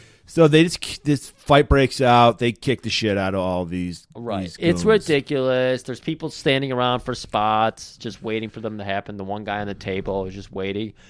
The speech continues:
Speaker 2: Again, Chuck, we see him do some shit in this scene and everything. And later he, you know, he compliments Ken for taking everybody out seven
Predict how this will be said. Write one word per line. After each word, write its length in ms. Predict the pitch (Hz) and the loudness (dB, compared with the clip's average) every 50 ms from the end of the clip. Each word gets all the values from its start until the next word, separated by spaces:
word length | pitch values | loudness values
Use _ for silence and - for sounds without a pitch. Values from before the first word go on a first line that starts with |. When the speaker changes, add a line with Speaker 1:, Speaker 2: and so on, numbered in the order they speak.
| - - - - | -20 -20 -14 -6
Speaker 2:
Again, 340 | - 160 190 233 214 170 147 | -2 0 2 2 2 0 -4
Chuck, 480 | - - - 208 226 269 262 - - _ - - _ _ _ - | -6 -2 2 2 2 2 0 -4 -14 _ -20 -20 _ _ _ -4
we 140 | - 165 190 | -2 -2 -2
see 340 | - - - 254 302 427 392 | -2 -2 0 0 2 2 2
him 200 | 294 277 226 180 | 2 0 0 -2
do 240 | - 175 202 240 254 | -2 -2 -2 -2 -4
some 200 | - 220 185 160 | -6 -6 -6 -6
shit 460 | 143 - - - 240 269 262 - - | -6 -6 -4 0 2 2 2 0 -2
in 160 | - 175 165 156 | -8 -8 -6 -4
this 200 | 147 139 131 - | -4 -4 -6 -6
scene 440 | - - - 196 220 262 285 233 | -10 -8 -4 -4 -4 -4 -4 -4
and 140 | 170 135 120 | -4 -2 -2
everything. 680 | 113 110 104 110 107 - - 104 101 101 98 98 95 - _ _ _ _ _ _ _ - _ _ - | -2 -2 -2 -4 -6 -4 -4 -4 -2 -2 -4 -6 -8 -12 _ _ _ _ _ _ _ -20 _ _ -4
And 240 | 170 175 175 170 | -2 -2 0 0
later 420 | 160 180 208 247 269 240 220 190 165 | 2 4 4 4 4 4 2 2 2
he, 360 | 165 180 180 185 214 - _ _ _ | -2 -4 -6 -6 -10 -12 _ _ _
you 180 | - 185 170 160 | -10 -6 -2 0
know, 200 | 156 151 147 147 | 0 0 0 -2
he 240 | 147 165 196 202 | -2 -4 -4 -4
compliments 840 | 196 - - - 180 190 196 - 208 202 190 175 165 160 151 143 - | -6 -8 -10 -8 -8 -8 -8 -8 -8 -6 -2 -2 -2 -2 -2 -6 -10
Ken 360 | _ - - 214 220 214 185 | _ -10 -6 -2 -2 -2 -2
for 160 | 147 - 156 151 | -4 -6 -8 -8
taking 420 | - - 175 190 190 202 196 196 | -6 -6 -6 -6 -6 -6 -4 -4
everybody 520 | 190 170 180 170 156 160 156 151 143 143 | -2 -2 -4 -4 -2 -4 -4 -2 -2 0
out 240 | 147 143 135 - - | 0 0 0 -2 -8
seven 760 | - - - - - - 180 170 170 165 180 175 170 160 | -18 -16 -14 -12 -4 0 0 2 2 0 -2 -6 -6 -10